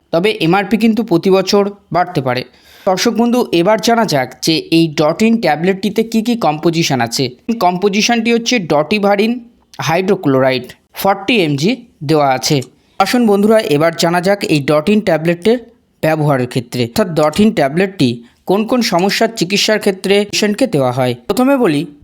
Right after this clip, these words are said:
পেট ব্যথা। পেট ব্যথা বিভিন্ন কারণে কিন্তু হতে পারে, যেমন মহিলাদের পিরিয়ডের সময় ব্যথার সমস্যা ফুটে উঠলে সেক্ষেত্রে ডটিন ট্যাবলেটটি ইউজ করা হয়। তাছাড়া অন্ত্রের খিঁচুনি, অনেক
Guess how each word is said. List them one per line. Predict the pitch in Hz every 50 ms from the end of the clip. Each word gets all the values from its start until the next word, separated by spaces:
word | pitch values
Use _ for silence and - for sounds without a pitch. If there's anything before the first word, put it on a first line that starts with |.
| - -
পেট | 190 185 170 143 135
ব্যথা। | 143 131 - 143 131 120
পেট | 185 185 220
ব্যথা | 240 226 247 208 185
বিভিন্ন | 202 185 226 233 240 247 233 233 180
কারণে | 175 185 196 202 202 185
কিন্তু | 214 202 196 233 202 165
হতে | 151 - 147 -
পারে, | 135 127 123 120 - - _ _ _ - -
যেমন | 190 190 208 240 233 208 185
মহিলাদের | 190 196 208 220 220 208 233 233 226 -
পিরিয়ডের | - 180 185 196 190 196 208 - -
সময় | 196 190 196 196 170
ব্যথার | 151 143 - 170 160 - -
সমস্যা | 147 147 147 - 196 196
ফুটে | 185 160 147 156 160 165
উঠলে | 165 170 180 185 185 190 185 - - _ _ - -
সেক্ষেত্রে | - 202 190 220 214 220 - 233 226 180
ডটিন | 165 151 160 165 185 185 180
ট্যাবলেটটি | 180 170 170 175 185 180 185 - 202 196 196 196 - _ - 170
ইউজ | 165 151 139 - -
করা | 135 127 127 123
হয়। | 131 123 120 120 - - - - - - - -
তাছাড়া | 190 196 - 247 254 254 247 254 180 170
অন্ত্রের | 196 220 214 - 233 233 202 180
খিঁচুনি, | - 147 139 - 139 135 135 120 120 - _ _ _ _ -
অনেক | - 175 202 233 233